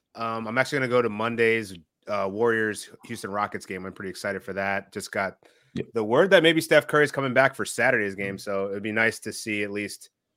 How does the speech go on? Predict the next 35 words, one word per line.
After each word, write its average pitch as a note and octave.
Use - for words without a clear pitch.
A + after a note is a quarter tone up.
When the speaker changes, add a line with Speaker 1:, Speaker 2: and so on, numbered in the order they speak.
Speaker 1:
some C3+
of B2
their G#2+
f-, -
starting G2+
lineup F#2+
back F#2+
by F#2
then. F2+
But, F2+
um, F2+
yeah, E3
it's, D#3+
it's D3
interesting F#3+
that C#3
you C3
say B2+
that, A2+
Kingy, G#2
because G#2+
I A2+
think A2+
one B2+
of C3+
the B2+
things B2
that A2+
I've G#2
noticed, G#2+
especially A2+
in G2+
the F#2+
Bay G2
Area, B2